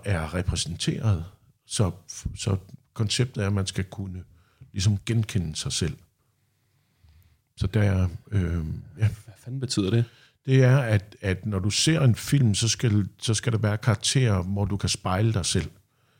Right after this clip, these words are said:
Speaker 2: Okay.
Speaker 1: Så det, sådan, og gerne sådan en ensemble. De er ikke interesseret i fortællingen om én hovedperson.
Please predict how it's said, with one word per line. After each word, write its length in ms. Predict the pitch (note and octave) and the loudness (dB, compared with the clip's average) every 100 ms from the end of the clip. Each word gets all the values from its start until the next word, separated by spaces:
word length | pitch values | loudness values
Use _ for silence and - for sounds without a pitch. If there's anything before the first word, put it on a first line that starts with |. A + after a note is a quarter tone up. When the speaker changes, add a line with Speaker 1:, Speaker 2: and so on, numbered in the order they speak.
| _ _ | _ _
Speaker 2:
Okay. 340 | - - G2 C2+ - _ _ _ | -2 0 -2 -4 -14 _ _ _
Speaker 1:
Så 120 | - | -4
det, 200 | F#2+ F#2+ | 0 0
sådan, 560 | - - - G#2+ G#2 G#2 | 0 -4 0 2 2 0
og 180 | F2+ G2 | -2 -2
gerne 280 | - A#2 A#2+ | 2 4 6
sådan 500 | - A2+ F#2+ F2 D#2 F#2+ | 4 4 4 0 -4 -2
en 260 | G2 E2+ - F2+ | -2 -4 -8 -6
ensemble. 420 | E2+ - E2+ G2+ | -4 -2 0 -2
De 80 | G#2 | 0
er 40 | A#2 | 4
ikke 140 | B2+ | 6
interesseret 560 | A#2+ A#2 - C#3 A#2+ F#2 | 4 4 2 4 4 2
i 80 | |
fortællingen 640 | F#2 G#2+ - B2 G#2+ G2+ E2 | -4 -8 -2 0 2 0 -2
om 240 | E2 D#2 - | -2 -4 -4
én 300 | B2 G#2 E2+ | -4 -4 -4
hovedperson. 720 | G2 F#2 G2+ - - - - | -8 -10 -12 -10 -6 -4 -6